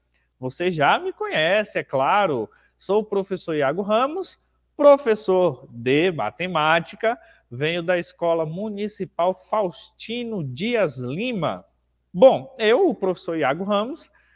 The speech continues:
tenho pele branca, cabelos pretos, estou vestido uma camisa branca, por cima também um jaleco branco,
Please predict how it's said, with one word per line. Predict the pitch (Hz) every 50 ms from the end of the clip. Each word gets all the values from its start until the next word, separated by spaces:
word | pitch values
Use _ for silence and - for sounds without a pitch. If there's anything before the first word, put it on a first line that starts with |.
| _ _ _ -
tenho | 190 185 185 185
pele | 180 - 160 147 165 175
branca, | 147 139 143 165 180 190 220 226 - - 240 254 - _ _ _ _ _ _ _ -
cabelos | 143 143 147 143 147 143 143 143 -
pretos, | - _ 160 165 175 185 196 190 - 214 220 214 220 - - _ _ _ _ _ _
estou | - - - 202 202 185
vestido | 202 196 - - 185 175 190
uma | 185
camisa | - - 175 165 165 165 156 190 185
branca, | 165 165 175 180 180 185 202 208 - - 269 370 - - - _ _ _ _ _ _ _ _ _ _ _ _
por | - 254 247 214
cima | - - - 196 190 190 180 170 156
também | 147 - 202 202 185 165 175 175 170 175
um | 190 190
jaleco | 170 196 175 156 147 139 143 - - 151
branco, | 139 135 131 160 160 160 170 170 - - 247 285 -